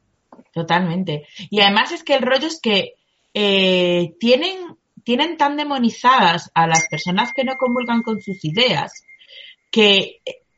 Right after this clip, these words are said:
que les, les llegan estas mierdas y realmente se las creen.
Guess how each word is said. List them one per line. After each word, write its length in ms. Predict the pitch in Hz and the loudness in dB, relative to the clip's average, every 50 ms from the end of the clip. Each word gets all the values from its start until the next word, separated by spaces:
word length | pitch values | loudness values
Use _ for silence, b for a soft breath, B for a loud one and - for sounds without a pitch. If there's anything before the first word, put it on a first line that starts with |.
| _ | _
que 140 | - 240 220 | 0 2 4
les, 360 | 214 208 196 190 - 185 - _ _ | 4 4 2 0 -2 -10 -16 _ _
les 240 | - 196 196 185 175 | -4 -2 -2 0 0
llegan 300 | 226 285 330 403 415 403 | 0 0 0 -2 -4 -4
estas 360 | 381 381 - - 233 - - | -8 -8 -4 -6 -6 -4 -2
mierdas 480 | 208 220 262 294 320 320 359 330 - - | -2 0 0 -2 -2 -4 -6 -8 -8 -8
y 180 | - 208 202 185 | -4 -2 -2 0
realmente 460 | 175 180 165 160 165 185 220 240 294 349 | 0 0 0 0 0 -2 -4 -6 -8 -10
se 140 | - - 269 | -10 -8 -8
las 220 | 185 147 127 - - | -8 -8 -10 -10 -6
creen. 380 | 196 233 240 196 151 147 151 | -4 -2 0 0 -2 -4 -6